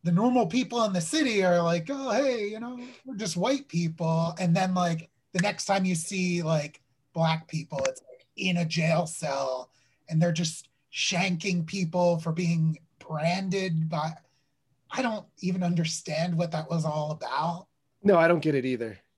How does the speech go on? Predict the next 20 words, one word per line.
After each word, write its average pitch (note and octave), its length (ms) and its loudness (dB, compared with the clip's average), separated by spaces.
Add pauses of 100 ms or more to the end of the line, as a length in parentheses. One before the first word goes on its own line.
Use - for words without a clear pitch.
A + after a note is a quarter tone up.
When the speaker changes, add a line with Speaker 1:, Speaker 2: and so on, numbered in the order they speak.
(300)
Speaker 1:
They're F3+ 80 -2
just E3 220 -4
like, - 140 -8
"Oh, - 340 2
he's F#3 260 -4
branded F#3 480 0
with F3+ 120 -2
the F3+ 60 -10
bat - 320 -4
symbol. D#3+ 580 -4
We're G3 100 -6
just E3+ 200 -6
gonna G3+ 160 -4
kill G#3+ 460 -4
him." C3+ 460 -8 (140)
<laughs> - 680 -18
It's F3 120 -8
Speaker 2:
Yeah. A#2 180 0
Speaker 1:
just - 280 0
like, C#4 160 -2